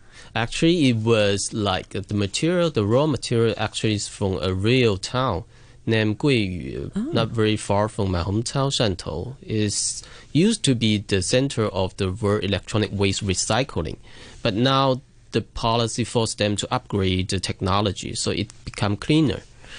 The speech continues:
Speaker 1: But also, there's still some permanent, uh, pollution in the soil and the damage to the people still there.
Speaker 2: Right, and that's never really gonna go away, is
Speaker 1: Yes.
Speaker 2: it? Yeah.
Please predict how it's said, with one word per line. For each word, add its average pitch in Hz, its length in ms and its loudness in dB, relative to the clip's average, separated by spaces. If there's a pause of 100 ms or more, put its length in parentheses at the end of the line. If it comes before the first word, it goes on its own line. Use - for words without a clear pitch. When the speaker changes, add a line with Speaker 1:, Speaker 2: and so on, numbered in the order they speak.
(120)
Speaker 1:
But 113 140 0
also, 131 480 2 (220)
there's 120 260 2
still - 360 0
some 110 260 0
permanent, 117 580 0
uh, 101 180 0
pollution 113 720 2
in 104 100 -2
the 98 80 0
soil 117 600 2 (400)
and 113 140 2
the 110 80 2
damage 131 500 2
to - 100 -2
the 104 120 0
people 127 580 2
still 110 320 0
there. 117 280 2
Speaker 2:
Right, 165 200 -2
and 165 160 4
that's 180 180 0
never 160 320 2
really 147 240 2
gonna 139 160 0
go 131 160 0
away, 135 260 2
is 101 180 2
Speaker 1:
Yes. - 140 -2
Speaker 2:
it? - 60 -10
Yeah. 143 260 0